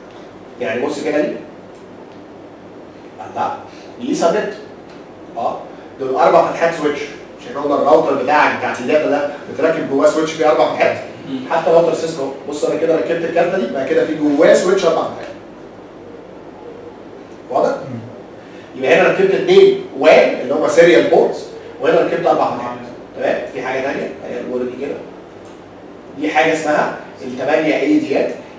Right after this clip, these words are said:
Speaker 1: ايت اسynchronous اي اتنين تلاتة اتنين connection to console ports. اه ايه الكلام دوت؟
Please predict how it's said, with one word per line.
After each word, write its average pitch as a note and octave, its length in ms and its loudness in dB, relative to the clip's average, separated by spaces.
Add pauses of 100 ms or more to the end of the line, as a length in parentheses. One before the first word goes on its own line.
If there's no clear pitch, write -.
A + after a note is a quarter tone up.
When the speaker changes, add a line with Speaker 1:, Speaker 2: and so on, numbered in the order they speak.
(120)
Speaker 1:
ايت D4+ 300 2 (120)
اسynchronous A3 800 2
اي A3 220 6
اتنين G#3+ 280 0
تلاتة G3 220 2
اتنين G3 260 2
connection F#3+ 340 2
to E3+ 300 2
console E3 380 2
ports. - 320 -2
اه B2 180 -2
ايه D3+ 140 -2
الكلام C#3 320 -2
دوت؟ C3 260 -2